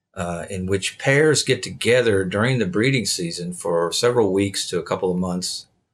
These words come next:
and they mate regularly. They then spend the rest of the year off on their own separately,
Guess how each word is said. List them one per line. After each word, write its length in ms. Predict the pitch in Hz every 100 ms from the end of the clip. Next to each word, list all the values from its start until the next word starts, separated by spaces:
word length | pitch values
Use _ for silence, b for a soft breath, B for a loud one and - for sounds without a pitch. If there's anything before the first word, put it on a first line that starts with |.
| _ _ -
and 160 | 90
they 160 | 92 104
mate 360 | 101 101 107 -
regularly. 800 | 104 110 95 87 85 85 87 - _ _ _ _
They 100 | 95
then 200 | 101 156 160
spend 240 | - 127
the 60 | 104
rest 320 | 127 147 -
of 40 |
the 80 | 131
year 380 | 117 135 104 92
off 280 | 104 113 -
on 100 | 110
their 160 | 95 104
own 440 | 117 110 101 90 _ -
separately, 840 | - 131 139 123 - 85 98 131